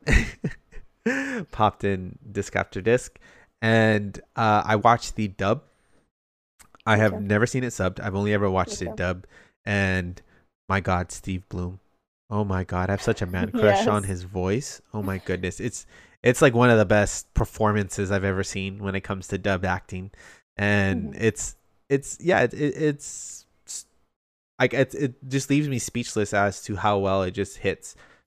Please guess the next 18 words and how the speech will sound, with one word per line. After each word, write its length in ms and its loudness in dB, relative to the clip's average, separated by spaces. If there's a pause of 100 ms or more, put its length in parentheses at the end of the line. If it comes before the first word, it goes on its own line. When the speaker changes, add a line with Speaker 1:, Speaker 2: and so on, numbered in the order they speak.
Speaker 1:
so 180 0
many 160 2
different 320 0
points, 520 -4 (440)
uh, 280 0
and 140 -2
how 220 2
old 300 -2
it 60 4
is 140 0
and 100 -4
how 160 0
well 260 0
it 100 -6
still 260 -2
holds 320 -2
up. 340 -4
Like, 280 -2